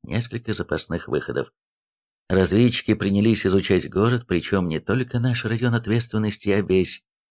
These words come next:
По мере прибытия моих бойцов переквалифицирую их в землекопов. Кроме строительства укреплений на окраине Сталинграда, которые долго удерживать не станем, будут и несколько линий обороны, причём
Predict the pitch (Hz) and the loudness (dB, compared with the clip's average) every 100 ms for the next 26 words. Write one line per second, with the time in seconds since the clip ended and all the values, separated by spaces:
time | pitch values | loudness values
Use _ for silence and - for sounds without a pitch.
0 | _ _ - 90 131 165 - 104 - 147 | _ _ -2 0 2 0 0 -2 -2 -4
1 | - 76 69 107 101 80 76 - 151 - | -2 -4 -2 -2 -2 -4 -2 -4 -4 -8
2 | _ _ - 139 127 113 110 101 - - | _ _ -2 -2 0 0 0 0 -4 -2
3 | 160 160 160 151 - 139 - 87 - 104 | -2 0 0 -2 -2 -4 -4 -6 -4 -2
4 | 113 123 - 58 - - _ _ _ _ | -2 -2 -4 -2 -4 -8 _ _ _ _
5 | _ _ _ _ 110 110 104 - 101 101 | _ _ _ _ 4 4 2 4 2 4
6 | 95 - 95 90 - 87 92 107 101 87 | 0 0 2 2 -2 -2 0 2 2 0
7 | 82 - 90 92 85 - 69 69 - 117 | -2 0 0 0 -2 -6 -8 -8 -2 0
8 | - - - _ _ _ 85 87 110 98 | 0 -6 -12 _ _ _ -4 2 4 4
9 | 85 90 110 113 85 73 - 107 98 82 | 2 2 2 2 0 -2 0 -2 0 -2
10 | 73 65 - - 127 127 131 - _ _ | -4 -6 -8 -2 -2 0 -2 -6 _ _
11 | _ - 82 113 160 165 156 123 156 - | _ -8 0 0 2 0 0 0 0 -2
12 | 147 139 107 131 127 135 113 104 110 98 | -2 0 0 0 0 -2 -2 -2 -2 0
13 | 82 69 67 85 107 - 185 151 | -2 -2 -6 -4 -4 0 -2 -2